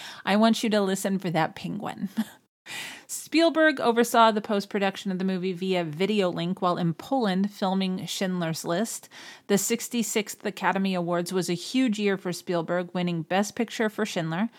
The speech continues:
Best Director for Schindler, Best Screenplay for Schindler, Best Score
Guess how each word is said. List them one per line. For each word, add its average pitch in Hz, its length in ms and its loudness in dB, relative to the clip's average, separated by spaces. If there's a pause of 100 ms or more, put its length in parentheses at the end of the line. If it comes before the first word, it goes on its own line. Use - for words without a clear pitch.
(340)
Best 202 260 4
Director 202 760 4
for - 140 -6
Schindler, 175 520 -4 (280)
Best 196 320 2
Screenplay 294 560 2
for 156 140 -6
Schindler, 165 500 -4 (440)
Best 208 220 2
Score 214 580 2